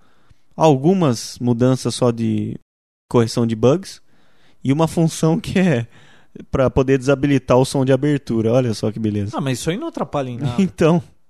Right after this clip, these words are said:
Speaker 1: olha só o
Speaker 2: Então, olha,
Speaker 1: review.
Speaker 2: nesses últimos dias, né, que eu já,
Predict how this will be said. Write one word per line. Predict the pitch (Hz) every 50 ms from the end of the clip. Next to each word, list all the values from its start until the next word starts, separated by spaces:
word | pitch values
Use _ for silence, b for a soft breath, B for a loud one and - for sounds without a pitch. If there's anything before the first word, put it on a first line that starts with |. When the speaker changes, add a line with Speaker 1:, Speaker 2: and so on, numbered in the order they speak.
| _ _ -
Speaker 1:
olha | 254 269 147 139 120
só | 113 - 127 123
o | 110 107
Speaker 2:
Então, | 107 - 185 165 170 170
olha, | - - 127 120 - 156 156
Speaker 1:
review. | 156 160 202 233
Speaker 2:
nesses | 247 - - 262 220 170 175
últimos | 214 254 - - 202 185 170 143 120 113
dias, | 131 175 214 208 160 127 113
né, | 131 151 156
que | 147 - - 127
eu | 123 123 120
já, | 110 131 135